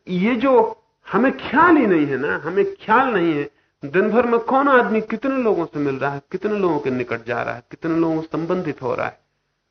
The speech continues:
लेकिन हम अपने काम से व्यस्त हैं, काम से मतलब है, मित्रता से तो कोई मतलब नहीं। सीधी और सरल मित्रता का हमें ख्याल नहीं। और जब भी कोई आदमी सीधी और सरल मित्रता का ख्याल लेता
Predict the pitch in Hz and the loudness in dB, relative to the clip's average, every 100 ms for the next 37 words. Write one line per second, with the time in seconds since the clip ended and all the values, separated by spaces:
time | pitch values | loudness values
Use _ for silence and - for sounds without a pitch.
0 | _ _ _ _ _ _ - 277 294 277 | _ _ _ _ _ _ -6 -2 2 4
1 | 269 277 269 - - 196 226 226 220 196 | 4 2 -2 -4 0 4 4 4 0 -2
2 | 165 190 196 - 190 - 185 190 180 170 | 2 0 -2 -4 -4 0 0 0 -2 -4
3 | 165 - 170 170 160 156 185 240 269 269 | -6 -6 -4 -2 -2 -2 -2 -2 -2 -2
4 | 277 - - 226 202 208 254 220 175 143 | -6 -8 -4 0 0 2 0 0 -2 -2
5 | - _ _ _ - 285 320 285 254 - | -8 _ _ _ -2 2 4 2 0 -4
6 | - - 196 - - 233 247 214 208 208 | -6 -2 -2 -4 -2 0 2 2 0 -2
7 | - 196 185 180 175 - - 165 180 101 | -4 -4 -4 -4 -6 -6 -4 -2 -4 -8
8 | - _ _ _ _ _ _ _ _ _ | -14 _ _ _ _ _ _ _ _ _
9 | _ _ _ _ _ _ _ _ _ _ | _ _ _ _ _ _ _ _ _ _
10 | _ _ _ _ _ _ _ _ _ _ | _ _ _ _ _ _ _ _ _ _
11 | - 139 - 185 202 220 214 185 170 165 | -6 -6 0 2 4 2 2 2 4 2
12 | 156 147 131 165 160 160 135 - 135 135 | 0 -4 -2 -2 0 0 -2 -4 -4 -2
13 | 131 131 127 135 - 113 - - 147 156 | -4 -6 -12 -14 -14 -18 -18 -8 -6 -6
14 | 107 - | -10 -14